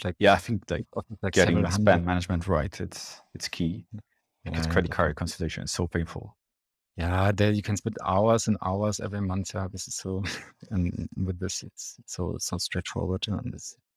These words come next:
Speaker 1: such a difference, yeah. Hmm.
Speaker 2: I-, is your billing based mainly on credit cards, or you also have,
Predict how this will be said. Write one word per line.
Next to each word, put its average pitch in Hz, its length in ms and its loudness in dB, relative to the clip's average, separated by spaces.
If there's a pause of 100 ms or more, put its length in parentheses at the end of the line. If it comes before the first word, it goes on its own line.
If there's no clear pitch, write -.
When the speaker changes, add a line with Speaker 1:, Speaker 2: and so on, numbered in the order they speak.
(180)
Speaker 1:
such - 220 0
a - 20 -8
difference, 92 460 -2
yeah. 98 160 2 (960)
Hmm. 101 120 -2 (480)
Speaker 2:
I-, 123 140 4
is 120 140 2
your 175 120 6
billing 139 320 4
based 104 300 2
mainly 101 340 0
on 85 500 0
credit 110 240 2
cards, 151 480 -2
or 95 120 0
you 82 120 0
also 90 300 -2
have, 85 480 -2